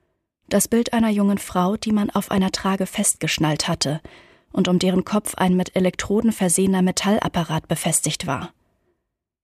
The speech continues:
"Wo ist mein Baby? Was habt ihr mit ihr gemacht? Bitte tut ihr nichts. Bitte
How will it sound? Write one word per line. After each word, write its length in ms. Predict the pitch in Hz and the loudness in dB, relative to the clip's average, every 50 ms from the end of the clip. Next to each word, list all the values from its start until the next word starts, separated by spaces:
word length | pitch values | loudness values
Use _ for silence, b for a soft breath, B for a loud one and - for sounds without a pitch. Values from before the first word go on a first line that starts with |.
| _ _ _ _ _ _ _ - | _ _ _ _ _ _ _ -8
"Wo 220 | 190 185 196 208 | -2 0 2 4
ist 220 | 220 220 - - - | 4 2 0 0 2
mein 260 | 208 202 202 202 185 | 2 4 4 2 2
Baby? 540 | - 196 196 208 214 202 185 185 214 214 - b b b b b b b b b b b b b _ _ _ _ _ _ _ _ | 2 2 2 2 2 0 -2 -6 -6 -6 -10 b b b b b b b b b b b b b _ _ _ _ _ _ _ _
Was 340 | - - - - - - - | -14 -10 -6 -4 -4 -2 -2
habt 240 | 240 220 - - - | -2 -4 -4 -6 -6
ihr 160 | - - - 226 | -2 0 2 4
mit 240 | 214 226 226 - | 2 2 2 0
ihr 100 | - 175 | -2 0
gemacht? 580 | 208 233 214 214 220 233 233 - - - - - - - b b b b b b b b b b b b b _ _ _ _ _ _ _ _ _ | 0 2 2 2 2 2 0 0 -2 -6 -6 -8 -8 -10 b b b b b b b b b b b b b _ _ _ _ _ _ _ _ _
Bitte 360 | - - - - 214 190 180 - | -16 -8 -6 -2 -2 -2 -2 -2
tut 400 | - - - 226 226 - - - | -6 -8 -6 -8 -8 -6 -6 -6
ihr 120 | - - | -2 0
nichts. 540 | 156 170 170 190 - - - - - - - _ b b b b b b _ _ _ _ _ _ _ - | 2 2 0 0 -4 -4 -2 -2 -2 -2 -4 _ b b b b b b _ _ _ _ _ _ _ -4
Bitte 480 | - - - - - - - 254 262 | -4 -4 -4 -4 -6 -4 -2 -2 -2